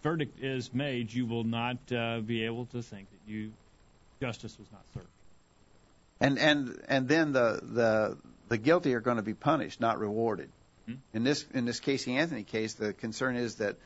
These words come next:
Speaker 2: a guilty person is actually gonna be rewarded for doing wrong.
Speaker 1: Yeah.
Speaker 2: Not, Je-, Matthew twenty-five forty-six, Jesus said, "And the wicked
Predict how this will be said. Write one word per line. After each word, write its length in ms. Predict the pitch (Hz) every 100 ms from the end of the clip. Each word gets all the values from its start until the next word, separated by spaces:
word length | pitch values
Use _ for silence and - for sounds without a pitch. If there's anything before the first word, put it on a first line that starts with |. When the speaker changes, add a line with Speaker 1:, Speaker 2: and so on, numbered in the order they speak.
| - 101
Speaker 2:
a 60 |
guilty 300 | 101 139 -
person 300 | - 123 -
is 80 | 104
actually 260 | 113 113 104
gonna 120 | 107
be 140 | 107 101
rewarded 500 | 104 95 131 143 95
for 80 | 98
doing 140 | 110
wrong. 140 | 113
Speaker 1:
Yeah. 40 | 110
Speaker 2:
Not, 180 | 120 - - - - _ _ - _ - - - - -
Je-, 140 | 143 151 139
Matthew 360 | 139 147 147
twenty-five 540 | 120 143 131 131 123 117
forty-six, 400 | 123 113 117 110
Jesus 260 | 123 123
said, 200 | 117 110 - - -
"And 180 | 120 101
the 100 | 101
wicked 600 | 98 135 175 127 71